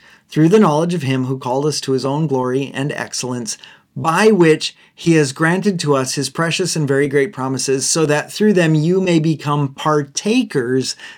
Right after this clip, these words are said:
of the divine nature, having escaped from the corruption that is in the world because of sinful desire." This idea that God puts his Spirit in you and he conforms you to the very nature of who he is, that you become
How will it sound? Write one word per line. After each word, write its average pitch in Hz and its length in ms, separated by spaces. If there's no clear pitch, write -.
of 165 320
the 160 80
divine 135 560
nature, 143 540
having 139 320
escaped 156 420
from 147 180
the 143 80
corruption 131 580
that 127 120
is 123 140
in 127 100
the 131 80
world 120 480
because 120 340
of 113 120
sinful 117 400
desire." 117 460
This 156 200
idea 143 640
that 135 300
God 151 460
puts 156 240
his 143 180
Spirit 160 380
in 156 140
you 143 140
and 147 140
he 139 100
conforms 170 1120
you 135 300
to 143 140
the 135 120
very 147 320
nature 139 500
of 117 140
who 127 160
he 123 240
is, 123 180
that 123 160
you 139 140
become 143 640